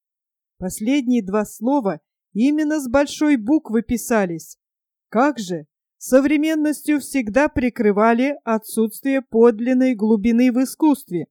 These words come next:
Но, с другой стороны, без современного слова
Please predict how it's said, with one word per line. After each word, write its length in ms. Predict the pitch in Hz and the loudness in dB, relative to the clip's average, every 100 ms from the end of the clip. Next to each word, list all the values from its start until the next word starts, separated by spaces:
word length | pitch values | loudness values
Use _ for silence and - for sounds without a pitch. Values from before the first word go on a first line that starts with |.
| _ _ _ _ _ _ _ | _ _ _ _ _ _ _
Но, 160 | 233 294 | 0 2
с 80 | |
другой 340 | 254 320 320 370 | 2 4 4 4
стороны, 540 | - 226 208 196 180 - _ _ _ | 2 0 0 -2 -6 -16 _ _ _
без 320 | 185 302 330 | -2 0 0
современного 800 | - 294 254 262 302 311 269 214 | -2 -2 2 2 2 2 0 0
слова 540 | 208 - 285 320 202 | -4 -2 0 2 0